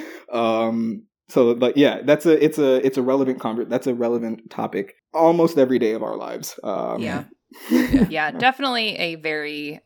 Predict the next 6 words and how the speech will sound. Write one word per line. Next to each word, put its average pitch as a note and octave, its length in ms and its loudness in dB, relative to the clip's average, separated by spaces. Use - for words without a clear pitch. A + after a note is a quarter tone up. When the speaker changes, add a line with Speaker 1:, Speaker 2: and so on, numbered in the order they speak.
Speaker 2:
unfortunate D3 760 -10
element C3+ 420 -8
of D3+ 260 -6
this - 640 -10
movie's - 340 -14
legacy. - 440 -12